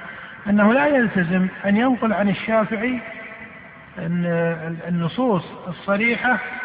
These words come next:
في كل صفة من الصفات القرآنية والنبوية أنه صرح،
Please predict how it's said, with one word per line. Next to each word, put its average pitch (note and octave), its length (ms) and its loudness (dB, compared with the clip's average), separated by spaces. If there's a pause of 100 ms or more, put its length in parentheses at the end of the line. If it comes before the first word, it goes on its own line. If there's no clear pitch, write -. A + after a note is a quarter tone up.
(460)
في A3 120 2
كل A#3 380 2
صفة A#3 380 0
من G3+ 200 4
الصفات G3+ 500 2
القرآنية G3 600 2
والنبوية G3+ 640 4
أنه F#3+ 220 4
صرح، G#3 440 0